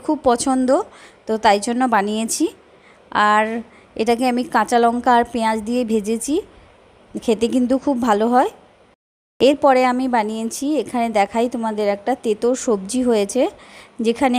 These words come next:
আছে তোমার উচ্ছে, আর আছে আলু, বেগুন আর সজনে ডাঁটা। সজনে ডাঁটাগুলো ফ্রিজের মধ্যে একদম শুকিয়ে যাচ্ছিল, তার মধ্যে কয়েকটা তো আমি খোসা ওঠাতেও পারছি না,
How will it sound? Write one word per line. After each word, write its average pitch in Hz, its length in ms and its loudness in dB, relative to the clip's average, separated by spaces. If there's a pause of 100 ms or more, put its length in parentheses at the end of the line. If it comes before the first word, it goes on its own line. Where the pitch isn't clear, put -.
(100)
আছে 262 220 0 (220)
তোমার 233 220 -2 (120)
উচ্ছে, - 360 0 (1160)
আর 220 120 4 (100)
আছে 226 160 -2 (160)
আলু, 240 280 0 (420)
বেগুন 220 380 -2 (140)
আর 226 80 2 (100)
সজনে 214 380 -4
ডাঁটা। 175 240 0 (120)
সজনে 233 380 -4
ডাঁটাগুলো 240 440 0 (160)
ফ্রিজের 214 360 -4
মধ্যে 233 260 -2
একদম 190 220 -6 (100)
শুকিয়ে 247 380 -2
যাচ্ছিল, 233 360 -2 (520)
তার 202 200 2
মধ্যে 220 220 -2 (120)
কয়েকটা 214 360 0 (200)
তো 240 80 0 (240)
আমি 220 220 -6
খোসা 220 340 -4
ওঠাতেও 220 340 -2 (120)
পারছি 208 380 -4
না, 247 80 -4